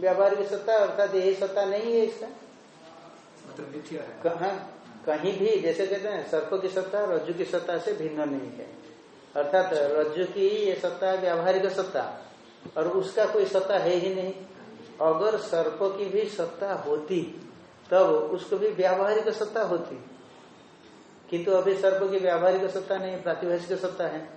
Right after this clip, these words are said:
Speaker 1: प्रातिभाषिक सत्ता होने से कहते हैं उसकी वो प्रातिभाषिक सत्ता का क्या सत्ता है, ऊपर सत्ता के दृष्टि से नीचे सत्ता का कोई महत्व ही नहीं है,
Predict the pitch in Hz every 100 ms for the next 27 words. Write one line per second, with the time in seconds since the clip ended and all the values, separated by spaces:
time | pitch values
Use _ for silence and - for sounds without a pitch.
0 | - - - - 143 190 185 196 202 196
1 | 196 - 202 180 190 196 185 226 226 202
2 | 220 208 190 233 220 202 196 190 196 202
3 | 196 208 196 202 214 208 202 247 247 170
4 | - 123 117 110 - - - - - -
5 | - - - - - - 170 156 208 214
6 | - 190 - 190 196 180 170 - 196 190
7 | 220 214 175 170 196 190 185 190 180 196
8 | - 190 165 165 175 202 208 185 143 131